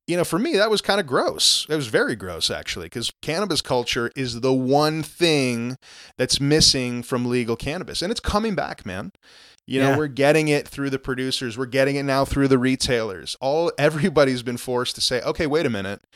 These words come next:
Speaker 1: We gotta pay a little respect to cannabis culture," 'cause it's not only worth paying respect to,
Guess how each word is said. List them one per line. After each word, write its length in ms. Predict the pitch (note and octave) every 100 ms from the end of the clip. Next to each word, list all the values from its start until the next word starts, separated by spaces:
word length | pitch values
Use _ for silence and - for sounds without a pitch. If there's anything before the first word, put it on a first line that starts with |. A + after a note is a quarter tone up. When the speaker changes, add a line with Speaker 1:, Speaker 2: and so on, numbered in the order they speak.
| _ _ _ _
Speaker 1:
We 80 | D3+
gotta 160 | F#3+
pay 180 | F3 D#3
a 60 | D3
little 220 | C#3+ C#3
respect 480 | C3+ C3 - C3+ -
to 60 | -
cannabis 400 | C3 C3 A#2+ -
culture," 420 | - - - - - - _ _
'cause 180 | - C3+
it's 220 | B2+ - -
not 220 | D3 D#3+
only 240 | D3+ C3+
worth 520 | A#2+ B2 B2+ A2+ - - -
paying 300 | C#3 B2+ A2+
respect 440 | F#2 - F#3 A3+ -
to, 320 | A#2 G2+